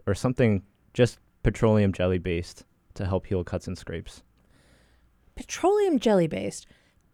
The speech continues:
Speaker 2: Why?
Speaker 1: Um, so there's research showing that n-, things like Neosporin, triple antibiotic, bacitracin, those things really don't prevent infection any more than, than Vaseline.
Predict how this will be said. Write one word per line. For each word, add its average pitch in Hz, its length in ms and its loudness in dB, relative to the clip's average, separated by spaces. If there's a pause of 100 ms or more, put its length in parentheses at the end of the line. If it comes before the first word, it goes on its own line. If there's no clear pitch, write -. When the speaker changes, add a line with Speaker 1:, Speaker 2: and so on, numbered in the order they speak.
Speaker 2:
Why? 240 500 -4 (640)
Speaker 1:
Um, 143 300 8
so 143 320 8
there's 131 260 4
research 147 520 6
showing 123 460 8
that 95 340 6 (800)
n-, 113 120 2
things 131 300 4
like 113 160 4
Neosporin, 98 960 4 (260)
triple 107 280 4
antibiotic, 92 640 4
bacitracin, 92 760 -2 (480)
those 143 180 4
things 147 280 2
really 113 220 6
don't 101 220 2
prevent 95 500 -2 (200)
infection 98 540 0
any 92 180 2
more 90 260 2
than, 85 400 -2
than 95 140 -2
Vaseline. 90 640 -4